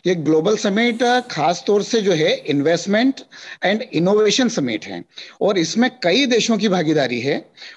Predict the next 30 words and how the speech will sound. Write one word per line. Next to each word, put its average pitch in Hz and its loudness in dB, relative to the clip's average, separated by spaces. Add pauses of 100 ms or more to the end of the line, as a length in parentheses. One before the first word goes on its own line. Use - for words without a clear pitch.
(160)
और 190 2
न 170 2
केवल 277 0
भारत 156 -2 (100)
के, 95 -6 (360)
अपितु 233 0
विदेशों 160 0
के 247 -2
भी 277 2 (360)
भागीदारी 196 0
इसमें 226 0
होने 175 2
के 220 -2
कारण 143 0 (420)
यहाँ 156 0
पर 233 -2 (100)
इस 180 -2
ग्लोबल 170 0
इन्वेस्टमेंट 175 0
समिट 202 -2
में 156 -2 (400)
इसके 240 -2
लिए 226 2
आयुर्वेद 214 0
के 185 -2
लिए, 170 0 (100)
आयुष 220 0
पद्धति 170 -2
के 175 -2
लिए 156 0